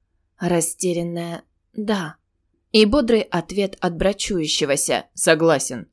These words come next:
прозвучал как гвоздь, забитый в крышку вольной жизни. Обручальное колечко идеально зашло на тонкий пальчик. Она дрожащей рукой надела золотой обод на палец нового мужа.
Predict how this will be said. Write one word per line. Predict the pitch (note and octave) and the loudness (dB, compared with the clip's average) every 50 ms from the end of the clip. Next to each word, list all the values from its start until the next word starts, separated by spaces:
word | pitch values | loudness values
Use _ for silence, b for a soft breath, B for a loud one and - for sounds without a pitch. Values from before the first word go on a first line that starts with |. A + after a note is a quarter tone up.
| _ _ _ _ _ _ | _ _ _ _ _ _
прозвучал | - F#3+ F#3 E3 E3 E3+ E3 - - E3 D#3 D3+ | 0 0 0 0 0 -4 -4 -4 -4 -4 -4 -4
как | - D#3+ D3 D3+ D#3 - | -4 -4 -6 -6 -6 -6
гвоздь, | F#3 E3 F#3 G3+ F#3 - - - - - _ _ _ | -4 -2 -2 -2 -4 -4 -8 -12 -18 -20 _ _ _
забитый | - G#3 G3+ G#3 G3 F#3 G#3+ A3 G#3+ - E3+ D#3 | -6 0 2 2 2 2 0 -4 -4 -4 -8 -8
в | - | -8
крышку | - - E3+ D#3+ D#3 - - E3+ | -6 -6 -6 -6 -6 -6 -8 -8
вольной | D#3 D#3 D#3 D3 D3 D3+ D3+ D#3+ | -4 -2 -2 -2 -2 -4 -6 -6
жизни. | D#3+ D#3+ D#3 C3+ B2+ C3+ C3+ C#3+ - - _ _ _ _ _ _ _ _ _ _ _ _ _ | -4 -4 -6 -6 -8 -10 -12 -14 -16 -18 _ _ _ _ _ _ _ _ _ _ _ _ _
Обручальное | - G3+ F#3+ A3+ C#4 C4+ - F4 F4 E4+ D#4+ D4 C#4+ | -2 2 2 2 2 4 4 2 4 4 4 2 4
колечко | C#4+ B3+ B3 C4 D4+ D4+ - - C4+ B3+ | 4 2 2 2 0 -2 -4 -2 -2 0
идеально | A#3+ G#3 A3+ A#3+ B3 C#4+ E4 D4 G#3 D#3 | 0 2 4 4 4 4 4 2 0 -2
зашло | D#3+ E3 D#3 D3+ - F3 E3 D#3+ | -2 -2 -2 -2 -2 -2 -2 0
на | D#3+ E3 D#3+ | 0 -2 -2
тонкий | - E3 E3 D#3+ D#3+ - E3+ | -2 -2 -2 -2 -2 -6 -8
пальчик. | - - - G#3 F3 D#3+ - - E3 D3+ - - _ _ _ _ | -6 -4 -2 -2 -2 -4 -4 -4 -4 -4 -6 -10 _ _ _ _
Она | - - F3 F3 F3 E3+ | 2 4 4 6 4 4
дрожащей | D#3+ E3+ E3 E3 E3+ D#3+ D#3+ - - E3+ | 4 4 4 4 4 4 2 2 2 2
рукой | D#3+ E3 D#3 - - G#3+ G3+ F3+ | 2 2 2 2 2 2 4 4
надела | E3 D#3 D#3 D#3 F3 F3 E3+ D#3+ D3+ | 4 0 -2 0 0 2 2 2 2
золотой | E3+ D#3 D3+ D#3 D#3 D#3 - E3 D#3+ - - | 0 0 -2 -2 -2 -2 -2 -2 -2 -2 -4
обод | G3+ G3+ F3+ D#3+ D#3 D#3+ | -4 -2 0 -2 -2 -2
на | E3 D#3+ E3+ | -4 -6 -2
палец | - - E3+ E3 D#3 D#3+ D#3 - - | 0 0 0 0 0 -2 -2 -2 -2
нового | F3+ E3 D#3+ D#3+ D#3+ E3 F#3 F#3 | 0 0 0 0 0 0 0 0
мужа. | G3 G3 F#3 E3+ E3 E3+ D#3+ D#3 D#3 | 0 0 0 0 0 0 -2 -2 -4